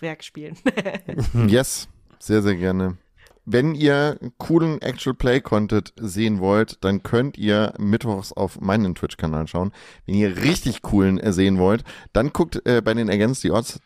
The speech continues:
Speaker 2: dienstags vor allem
Speaker 1: Ja.
Speaker 2: meistens. Ihr habt noch so unregelmäßige Streams donnerstags und am Wochenende.
Speaker 1: Genau, manchmal samstags sind wir auch auf einmal online. Oder so wie gestern, einfach Rosenmontagsumzug.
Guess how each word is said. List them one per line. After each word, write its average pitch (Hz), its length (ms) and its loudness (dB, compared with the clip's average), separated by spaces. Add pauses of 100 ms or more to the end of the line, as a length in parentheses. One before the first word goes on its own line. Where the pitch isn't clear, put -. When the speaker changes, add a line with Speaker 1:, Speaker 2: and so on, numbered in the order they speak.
Speaker 2:
dienstags 101 500 -2
vor 62 160 -4
allem 78 440 -4
Speaker 1:
Ja. 78 200 -8
Speaker 2:
meistens. 85 440 0
Ihr 202 80 2
habt - 100 -4
noch 139 80 -2
so 107 220 2
unregelmäßige 104 800 -2
Streams 104 340 -4 (280)
donnerstags 92 460 -4
und 95 160 -6
am 82 200 -4
Wochenende. 143 580 -4 (500)
Speaker 1:
Genau, 180 460 -4
manchmal 185 280 -4
samstags 175 480 -6
sind 175 160 -8
wir 170 100 -8
auch 175 140 -10
auf 170 120 -14
einmal 170 220 -8
online. 170 280 -8
Oder 165 180 0
so 147 180 -4
wie 147 80 -8
gestern, 147 440 -6
einfach 143 260 -12
Rosenmontagsumzug. 151 1120 -10